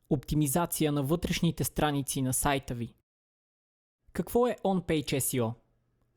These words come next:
За да можем да оптимизираме сайта си, първо трябва да започнем със съдържанието на страниците и тяхното качество.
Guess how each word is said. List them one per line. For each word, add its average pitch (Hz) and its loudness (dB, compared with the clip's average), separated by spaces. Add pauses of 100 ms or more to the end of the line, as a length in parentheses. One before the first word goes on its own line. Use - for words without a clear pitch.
(240)
За 147 0
да 170 2
можем 190 2
да 151 0
оптимизираме 151 2
сайта 160 0
си, - -4
първо 143 -2
трябва 139 2
да 135 0
започнем 165 2
със 160 0
съдържанието 160 0
на 160 2
страниците 156 -2
и 147 2
тяхното 143 -2
качество. 120 -4